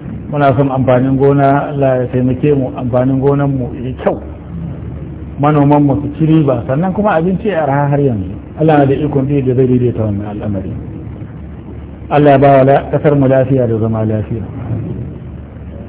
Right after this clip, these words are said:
Yan ta'adda da suka addabe mu, yan kidnapping, yan ta'adda da sunan addini, muna roƙon Allah maɗaukin sarki ya mana maganin su. Allah ya tsarkake ƙasar mu daga gare su. Duk wani wanda yake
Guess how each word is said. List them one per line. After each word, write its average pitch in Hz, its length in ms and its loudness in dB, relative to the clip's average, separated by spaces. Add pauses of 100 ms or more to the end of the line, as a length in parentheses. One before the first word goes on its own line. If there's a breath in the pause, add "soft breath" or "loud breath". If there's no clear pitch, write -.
(160)
Yan 156 180 4
ta'adda 170 420 6
da 147 140 2
suka 156 240 -4
addabe 127 440 2
mu, 160 220 2
yan 165 300 -4
kidnapping, 147 600 2
yan 151 160 -2
ta'adda 156 360 -2
da 135 140 -2
sunan 160 320 -2
addini, 151 440 0
muna 170 200 2
roƙon 156 240 0
Allah 160 240 2
maɗaukin 160 400 -2
sarki 151 320 -4
ya 160 60 -2
mana 170 180 -2
maganin 123 440 0
su. - 120 -12 (1400)
Allah 143 220 0
ya 131 80 -2
tsarkake 160 420 0
ƙasar 151 240 2
mu 127 120 -2 (100)
daga 123 180 0
gare 120 260 2
su. - 120 -8 (1400)
Duk 214 160 2
wani 269 220 8
wanda 196 300 6
yake 175 680 2